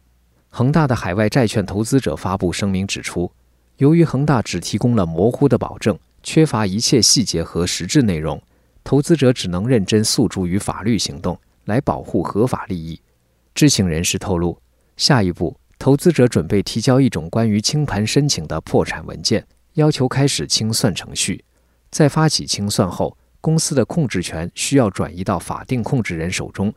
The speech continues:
受法院监督。知情者说，到目前为止，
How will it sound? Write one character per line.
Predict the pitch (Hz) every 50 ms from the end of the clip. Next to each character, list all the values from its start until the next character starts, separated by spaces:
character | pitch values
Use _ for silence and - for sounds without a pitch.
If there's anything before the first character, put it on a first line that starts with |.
| _ _ _ _ _ -
受 | - - 165 123
法 | 101 - 92 - 87
院 | 90 92 85 80
监 | - - 90 87
督。 | 85 95 95 101 - _ _ _ _ _ _ _ _ _ _ -
知 | - - 143
情 | 135 - 117 113
者 | - - -
说， | - - 104 95 92 - _ _ _ _ _ _
到 | - 156 147
目 | 147 160 151 120
前 | - - 95 92
为 | 90 85 92
止， | - - - - -